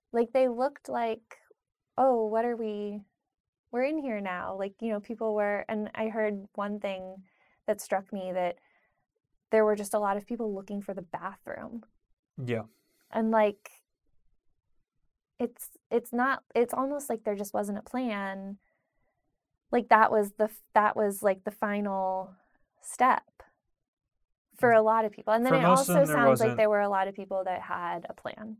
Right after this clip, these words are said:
Speaker 1: that was
Speaker 2: Yeah.
Speaker 1: scary and a real problem and really,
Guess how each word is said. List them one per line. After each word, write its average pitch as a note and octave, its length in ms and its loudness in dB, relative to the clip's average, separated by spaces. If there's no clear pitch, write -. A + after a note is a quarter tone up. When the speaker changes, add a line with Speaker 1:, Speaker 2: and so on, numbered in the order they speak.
Speaker 1:
that - 180 -8
was - 420 -12
Speaker 2:
Yeah. A#2 100 -10
Speaker 1:
scary - 400 -8
and F3+ 440 -12
a G#3 120 -8
real F3+ 560 -4
problem G3 560 -2
and F3+ 260 -10
really, F3 520 -6